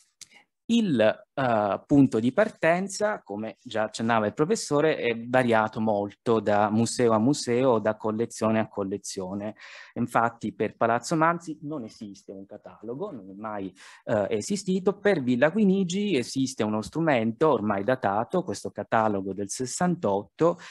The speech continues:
che è stato poco più di un punto di partenza, naturalmente, per, eh, la, per chi si è occupato di quella collezione o di quelle collezioni, anche perché il riallestimento del duemilaquattro ha stravolto completamente,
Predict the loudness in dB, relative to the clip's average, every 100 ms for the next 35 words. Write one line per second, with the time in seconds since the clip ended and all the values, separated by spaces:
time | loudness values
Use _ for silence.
0 | -18 -20 -6 -2 -2 -2 -2 -2 -2 -6
1 | -6 -10 -8 -10 -10 -10 -10 -12 -14 -12
2 | -14 -12 -14 -14 -8 -8 -8 -14 -16 -8
3 | -4 -2 0 -2 -4 -8 -6 -6 -4 -4
4 | -4 -8 -20 -12 -2 0 0 -2 -2 -2
5 | -4 -8 -10 -6 -6 -4 -6 -4 -4 2
6 | 2 2 -4 -6 -4 -4 -4 -4 -4 -4
7 | -6 -8 -6 -6 -6 -8 -4 -4 -2 -4
8 | -6 -6 -8 -8 -6 -6 -4 -4 -2 -2
9 | 0 -2 0 -2 -2 -2 -4 -2 -2 -2
10 | -4 -4 -4 -4 -2 -2 -4 -4 -6 -6
11 | _ -2 0 0 -4 -4 0 2 2 2
12 | -4 -6 -4 -6 -6 -4 -4 -4 -6 -6
13 | -10